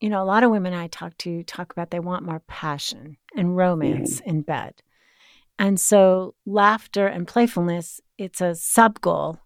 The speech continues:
Speaker 1: I mean, I think it works. And I think if you, to me, maybe the passion, intense moments are fewer and further between.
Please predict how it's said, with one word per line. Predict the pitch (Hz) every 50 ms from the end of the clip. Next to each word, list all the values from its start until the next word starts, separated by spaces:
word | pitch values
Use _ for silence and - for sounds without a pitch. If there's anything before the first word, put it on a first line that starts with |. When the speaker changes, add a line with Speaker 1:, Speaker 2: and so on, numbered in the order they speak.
| - -
Speaker 1:
I | 180
mean, | 185 180 175
I | 175 175
think | - 220 214 -
it | 214 - _ _ -
works. | 233 254 285 233 - - -
And | 196 180 180 190 - -
I | 202 196
think | - 240 226 214 -
if | 233 220 202 - - -
you, | 202 196 196 190 190 185 180 - _ _ _ _ _ _ _ _ _ _ _ _ _ _ _ _
to | - - 247
me, | 240 247 262 262 254 254 247 247 240 226 220 208 - _ _ _ _ _ _ _ _ _ -
maybe | 240 226 240 233 233
the | 202 214
passion, | - - - 202 196 190 185 - - 202 185
intense | 180 175 180 - - 196 196 190 -
moments | - 180 180 180 185 185 185 185 - 175
are | 170 175 180 180 180 -
fewer | - - 196 196 202 196
and | 190 180 180 175
further | - - 196 190 196 185
between. | - - 180 170 - - - 190 190 202 233 269 294 294 269 -